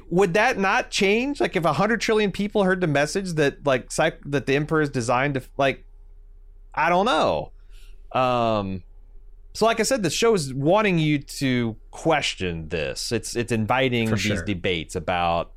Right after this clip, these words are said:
Speaker 1: you know, causal-, this is getting at causality, uh, uh, determinism, free will, you know?
Speaker 2: And I don't know if the books ever get there, 'cause I fe-, I felt like in the first book, it was very much a given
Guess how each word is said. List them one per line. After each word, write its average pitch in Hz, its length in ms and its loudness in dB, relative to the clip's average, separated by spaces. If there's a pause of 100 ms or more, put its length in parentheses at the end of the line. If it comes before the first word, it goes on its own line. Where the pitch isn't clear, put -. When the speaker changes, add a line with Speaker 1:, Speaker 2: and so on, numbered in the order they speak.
(120)
Speaker 1:
you 95 140 -6
know, 85 160 -4
causal-, 104 580 0
this 127 220 -2
is 110 60 -10
getting 107 280 0
at 90 140 -4
causality, 80 760 -4
uh, - 60 -8
uh, 80 360 -6
determinism, 76 840 -8 (320)
free 107 240 -2
will, 90 420 -2 (220)
you 87 100 -6
know? 85 300 -6 (200)
Speaker 2:
And 165 140 0
I 165 180 -2
don't 208 200 0
know 180 100 4
if 175 120 0
the 135 60 0
books 120 320 0
ever 101 200 0
get 104 180 -2
there, 90 160 -2
'cause 110 120 -2
I 139 100 2
fe-, - 200 -4
I 143 120 0
felt 208 180 0
like 190 180 0
in 143 180 0
the 117 100 0
first 127 480 0
book, 104 480 0
it 135 100 0
was 104 160 0
very 117 300 2
much 107 240 0
a 101 40 -4
given 90 520 -2